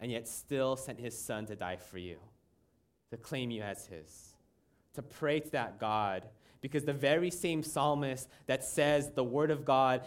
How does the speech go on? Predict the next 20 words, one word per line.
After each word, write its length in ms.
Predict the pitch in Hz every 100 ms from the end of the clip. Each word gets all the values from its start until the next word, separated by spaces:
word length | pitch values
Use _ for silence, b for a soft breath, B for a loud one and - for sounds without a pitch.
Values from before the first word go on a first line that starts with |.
| B
is 200 | 127 -
sweeter 360 | - 156 170 160
than 160 | 156
honey 420 | 147 135 127 120 120 B
is 160 | 131
the 100 | 135
very 380 | 139 135 151 165
same 320 | 165 165 147
psalmist 800 | 143 - 135 131 120 107 - - - _ b -
that 180 | 127
says 320 | - 160 143 139
earlier 340 | 143 156 160 156
in 80 |
that 200 | 143 131
passage, 800 | - 131 127 - 110 98 - - 139
earlier 240 | 165 180
in 80 | 165
that 300 | 151 147 - -
chapter, 580 | - 127 - 104 90 - - _ _ _ _ _ _ _ _ _ _ _ _ -
"Lord, 580 | 123 131 135 120 101